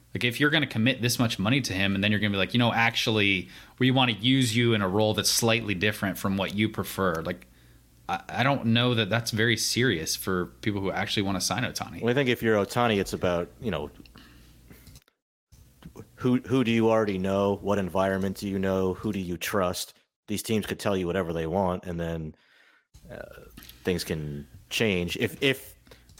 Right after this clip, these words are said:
Speaker 2: if he were already with an organization where everything was set up perfectly for him, um, you know, he,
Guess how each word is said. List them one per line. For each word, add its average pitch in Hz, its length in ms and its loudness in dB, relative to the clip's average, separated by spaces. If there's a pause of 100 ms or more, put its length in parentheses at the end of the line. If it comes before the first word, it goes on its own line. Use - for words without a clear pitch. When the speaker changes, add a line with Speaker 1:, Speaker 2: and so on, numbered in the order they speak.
(480)
Speaker 2:
if 143 180 2
he 131 120 2
were 120 280 4
already 113 400 4
with 110 180 0
an 104 60 0
organization 98 760 0
where 87 280 0
everything 98 380 2
was 87 120 -2
set 101 160 0
up 90 160 -2
perfectly 95 540 -2
for 95 180 -2
him, 90 520 -2 (520)
um, - 600 -12
you 90 100 -4
know, 80 80 -2
he, 87 160 -2